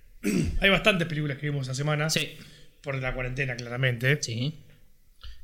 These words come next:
Speaker 1: Eh, y la primera que vamos a estar hablando es, eh, una película de las pocas que se, a ver, pocas películas se estrenaron en dos mil veinte.
Speaker 2: Ujú.
Speaker 1: Eh, y vamos a estar hablando casi todas, pro-, probablemente.
Speaker 2: Ujú.
Speaker 1: Eh, Underwater,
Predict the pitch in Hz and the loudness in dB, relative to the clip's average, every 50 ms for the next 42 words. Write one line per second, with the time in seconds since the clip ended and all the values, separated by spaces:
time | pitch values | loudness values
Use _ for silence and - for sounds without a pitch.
0 | - - 160 151 151 151 175 165 160 165 170 170 165 165 180 190 185 220 233 233 | -4 2 4 6 6 6 6 4 6 6 6 6 4 4 2 4 6 8 8 8
1 | 208 190 190 180 170 170 196 185 180 196 202 208 196 190 175 165 170 175 165 - | 8 6 6 4 4 4 4 4 4 4 4 2 4 4 6 6 6 6 4 2
2 | - - 151 143 139 139 139 139 156 - - 190 175 175 208 208 196 180 170 160 | 2 2 2 2 2 2 0 -2 -4 -2 0 0 2 4 6 6 6 6 6 4
3 | 131 - - 226 214 180 - - 143 147 156 165 - - - - - - - 151 | 2 4 4 6 6 4 4 0 0 0 0 2 4 4 4 2 0 -2 2 4
4 | 143 127 113 - - - - - - - - - - - - - - 226 226 220 | 4 4 2 0 -10 -16 -20 -20 -18 -14 -12 -12 -12 -12 -4 4 6 6 8 8
5 | - 202 202 208 196 160 147 147 160 165 170 170 160 147 143 143 160 151 156 170 | 6 6 6 8 8 8 8 8 8 8 8 8 8 6 6 6 6 8 8 6
6 | 175 180 170 214 214 226 226 - 160 147 160 190 240 - - - - - - 135 | 6 6 6 4 4 4 4 4 4 6 6 6 4 2 -2 -12 -6 0 2 2
7 | 131 127 123 123 127 - - - - - 143 135 139 143 147 135 - 143 139 143 | 4 10 12 12 12 12 12 12 12 12 12 10 6 6 4 4 2 2 2 4
8 | 151 156 156 135 131 117 127 131 147 147 139 135 135 - - 139 135 - - - | 4 4 4 4 2 0 0 2 2 2 2 2 0 -2 -4 -4 -6 -6 -6 -8
9 | - 131 127 131 131 139 143 147 127 147 147 156 160 165 156 151 139 123 - - | -6 -2 0 2 4 6 6 6 6 6 6 8 6 6 6 2 0 -2 -2 -6
10 | - - - - - 151 143 139 135 135 135 135 131 131 127 123 123 117 - - | -12 -14 -10 -2 2 4 4 4 4 4 4 4 4 2 2 0 -2 -4 -10 -14
11 | - - - - 185 196 190 180 170 175 196 190 170 135 139 131 120 117 110 | -20 -8 0 2 4 6 6 6 6 8 8 8 6 6 2 -2 -2 -4 -8